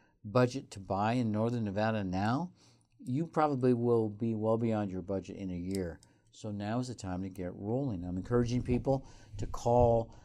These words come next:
and get pre-approved for a mortgage. If you have questions before you talk to your lender for whatever reason, uh, you wanna get s-, a few things resolved, you can give us a call at Nevada Real Estate Radio. We're happy to talk to you.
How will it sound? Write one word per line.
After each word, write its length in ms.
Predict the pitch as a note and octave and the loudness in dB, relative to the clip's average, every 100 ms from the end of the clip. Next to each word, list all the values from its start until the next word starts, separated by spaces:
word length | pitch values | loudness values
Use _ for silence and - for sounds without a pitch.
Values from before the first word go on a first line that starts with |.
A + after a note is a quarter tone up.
| - B2 | -12 -6
and 160 | A2+ | -2
get 240 | A2+ G#2+ - | 2 0 0
pre-approved 540 | C3 B2+ - C3 A#2+ | 2 4 6 4 4
for 140 | A#2+ | 0
a 40 | G#2 | 0
mortgage. 540 | A#2 D#3+ F3+ F3+ - - - - | 4 4 4 0 -4 -18 -14 -8
If 160 | G2+ | -6
you 80 | G#2+ | -4
have 180 | G#2+ G2 | -4 -4
questions 580 | - C#3+ C#3+ D3 D3+ C3 | 0 0 0 -6 -4 -4
before 580 | A2 - - - A#2+ E3 | -6 -6 -12 -2 2 2
you 120 | D#3+ | 0
talk 260 | D3 C3+ - | 0 0 0
to 100 | B2 | -2
your 100 | G2+ | 0
lender 360 | G2+ G2+ A#2 | 0 -2 -2
for 220 | A2+ F#2+ | -6 -8
whatever 440 | F2 F2+ F#2+ B2+ C#3 | -6 -4 -2 2 2
reason, 520 | C3+ C3+ G#2+ A2 A2+ - - _ _ G#2+ | 4 2 0 -4 -6 -12 -20 _ _ -8
uh, 380 | G#2 G2 F#2 F#2 | -4 -4 -4 -6
you 140 | G#2 | -6
wanna 280 | G#2+ G#2 G2+ | -4 -4 -4
get 180 | G#2 F#2+ | -6 -6
s-, 140 | - - | -12 -14
a 60 | |
few 180 | - G#2+ | -10 -10
things 280 | - A#2 G#2 | -6 -6 -6
resolved, 460 | G#2 G#2+ G#2+ B2+ | -6 -2 -2 -4
you 60 | G#2+ | -6
can 80 | F#2 | -4
give 180 | G#2 A2 | 0 4
us 220 | F3 - | 4 2
a 60 | |
call 360 | - G#2+ G2+ G2+ | -4 0 2 2
at 80 | F2 | -2
Nevada 340 | F#2 F2+ F2 | -6 -6 -6
Real 160 | F2 F2 | -8 -10
Estate 260 | - F#2+ - | -12 -12 -6
Radio. 280 | F#2 B2 D#3 | -4 0 2
We're 140 | A#2 | 2
happy 220 | B2 A2 | 0 -2
to 80 | F#2+ | -6
talk 260 | A2+ G#2 - | -4 -4 -4
to 80 | |
you. 240 | G#2 D3 | -2 -2